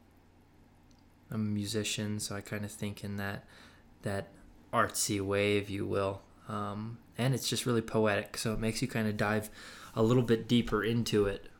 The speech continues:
Um, so I love the poetry that, that David uses in this, in these two Psalms that we're gonna talk through today.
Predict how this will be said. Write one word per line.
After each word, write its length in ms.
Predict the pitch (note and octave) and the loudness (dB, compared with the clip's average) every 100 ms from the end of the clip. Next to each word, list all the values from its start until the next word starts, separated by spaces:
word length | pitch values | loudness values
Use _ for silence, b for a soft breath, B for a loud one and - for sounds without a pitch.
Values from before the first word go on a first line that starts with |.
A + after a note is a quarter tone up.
| - - | -18 -10
Um, 460 | G#2+ G#2 G#2+ G#2+ - - - - - - - - - - | -8 -8 -8 -10 -10 -14 -20 -20 -20 -20 -20 -20 -20 -8
so 200 | - A2+ | 0 4
I 80 | A2+ | 6
love 240 | B2+ A#2+ | 4 4
the 80 | A2+ | 2
poetry 460 | - A#2 A2+ A#2+ | 4 4 6 4
that, 180 | A2 A2 B B B | 2 0 B B B
that 180 | B2 A#2 | 0 4
David 300 | B2+ B2 A#2 | 4 4 6
uses 340 | B2 A2 A2 A2 | 4 4 4 2
in 140 | A2+ | 4
this, 360 | A2 - - - - | 4 4 0 -4 -4
in 140 | A2 | 2
these 220 | A2+ A2+ - | 4 4 4
two 160 | B2 | 4
Psalms 360 | G#2+ G#2+ G#2+ - | 4 2 0 0
that 100 | A2 | -2
we're 100 | A2 | -2
gonna 160 | G#2 | -2
talk 280 | G2 G#2 G2 | -2 -4 -6
through 280 | - G#2 G2+ | -8 -6 -4
today. 200 | A2+ | -4